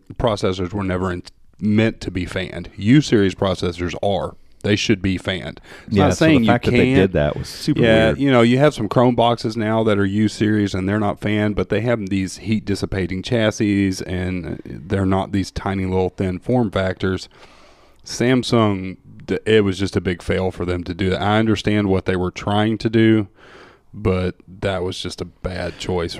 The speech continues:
Speaker 1: really bad choice.
Speaker 2: And the odd part is they made that mistake before. The Samsung Chromebook Pro, I remember us
Speaker 1: Yep.
Speaker 2: doing videos about its heat dissipation and how, 'cause it was, people were like, "It's overheating." It wasn't overheating.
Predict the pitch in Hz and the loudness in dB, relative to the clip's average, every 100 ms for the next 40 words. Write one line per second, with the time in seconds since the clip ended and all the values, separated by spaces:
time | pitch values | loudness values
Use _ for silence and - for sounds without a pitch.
0 | - 110 110 98 87 87 85 - 85 - | -4 2 4 4 0 -2 -4 -6 -8 -6
1 | - 113 117 175 220 95 90 82 85 87 | 0 2 4 0 0 2 2 2 2 0
2 | - - 107 95 90 92 131 95 92 71 | -4 -4 2 2 4 2 0 -2 -4 -4
3 | - 85 - - 107 98 - - - 101 | -2 -4 -2 -2 0 0 -4 -6 -2 -2
4 | 101 98 87 95 82 76 - 127 107 78 | 0 -4 -2 0 0 -2 0 2 4 4
5 | 87 78 123 95 90 95 - 76 78 - | 2 2 2 2 2 2 2 0 -2 -8
6 | 85 90 85 85 90 80 78 85 90 - | 0 2 4 2 2 0 0 0 -2 -2
7 | 87 104 69 69 73 71 - 71 73 - | -4 -4 -4 -6 -4 -4 -4 -8 -8 -6
8 | - 78 78 78 92 87 85 - 90 - | -4 -2 -4 -4 -4 -2 -4 -6 -6 -4
9 | 120 117 - 131 101 87 80 80 - 170 | -2 -4 -4 -4 0 0 0 -2 -4 -6
10 | - 143 165 156 139 165 139 - - - | -4 -4 -4 -6 -4 -2 -2 -4 -8 0
11 | 156 135 - 95 87 - 85 - - | 0 0 0 -2 0 -2 -2 0 -6